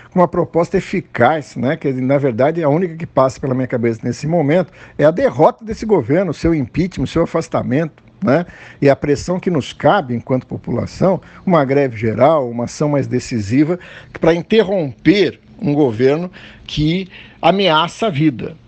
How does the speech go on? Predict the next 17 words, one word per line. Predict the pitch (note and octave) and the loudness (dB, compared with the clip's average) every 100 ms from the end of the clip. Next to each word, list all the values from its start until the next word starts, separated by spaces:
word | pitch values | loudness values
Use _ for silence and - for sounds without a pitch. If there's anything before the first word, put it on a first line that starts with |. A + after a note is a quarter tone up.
| - | -2
né? | A#2+ E3+ F3+ - - - | 0 0 -2 -14 -6 2
Pensar | F3 D#3 - F#3 F#3+ G#3+ | 2 0 -2 2 2 2
em | G3+ E3 C#3 B2 | 0 -2 -2 -2
apostar | A2+ A#2+ F3+ D3 - - F#3+ G#3 | 0 0 2 0 -2 0 2 2
numa | F#3+ F3 | -2 -4
catástrofe | C#3 D#3 - - D3 D3 - C3 | 0 0 2 2 2 0 -4 -4
esse | A#2+ - | -4 -2
ano | A#2 A2 A2 | -2 -2 -4
pra | B2 | -4
ter | A#2 B2 | -2 0
vantagem | B2 B2+ A#2 C#3+ F3+ F#3 F3 | 0 -2 2 4 4 2 -4
nas | C#3+ | -4
eleições | C#3+ C3 A#2+ - B2 A2 | -2 -2 -4 -2 -2 -2
do | A#2 | -4
ano | A2+ | -6
que | A#2 | -6
vem, | G#2 C3 F3 | -2 0 0